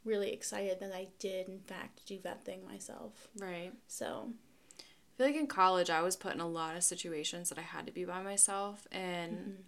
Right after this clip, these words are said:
Speaker 2: I, as an, I was an R A, I think I mentioned this too in the podcast,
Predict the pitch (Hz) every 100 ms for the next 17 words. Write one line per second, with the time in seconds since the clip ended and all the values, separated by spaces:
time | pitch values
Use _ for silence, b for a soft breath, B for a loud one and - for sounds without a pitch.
0 | - 196 190 196 196 190 - 196 185 -
1 | 190 180 - 170 165 160 156 170 175 170
2 | 170 165 170 165 - 180 165 156 170 165
3 | 170 160 - -